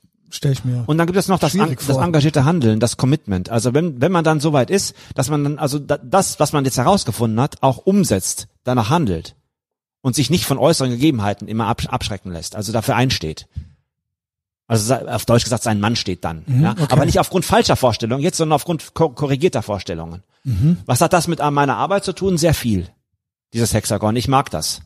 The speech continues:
Speaker 2: Ja, das ist also, das, das trifft es schon sehr gut. Ja, wobei, wobei, äh,
Speaker 1: Ich hab die Frage vergessen, original,
Speaker 2: Nein, die
Speaker 1: aber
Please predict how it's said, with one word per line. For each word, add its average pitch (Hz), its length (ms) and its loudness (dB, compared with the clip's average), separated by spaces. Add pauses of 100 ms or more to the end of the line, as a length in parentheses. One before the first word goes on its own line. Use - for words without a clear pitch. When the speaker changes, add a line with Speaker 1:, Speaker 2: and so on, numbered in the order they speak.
(340)
Speaker 2:
Ja, 120 140 -6
das 123 180 -2
ist 131 100 -4
also, 135 200 2
das, 131 140 -4
das 151 180 0
trifft - 260 0
es 147 80 -2
schon 175 220 -2
sehr 160 160 2
gut. 131 460 -2
Ja, 135 220 -2 (340)
wobei, 156 560 2
wobei, 143 600 -2
äh, 139 440 -2
Speaker 1:
Ich - 80 -14
hab - 100 -6
die 151 80 0
Frage 180 400 2
vergessen, 135 460 0
original, 143 400 2
Speaker 2:
Nein, 143 100 2
die 170 60 4
Speaker 1:
aber - 20 6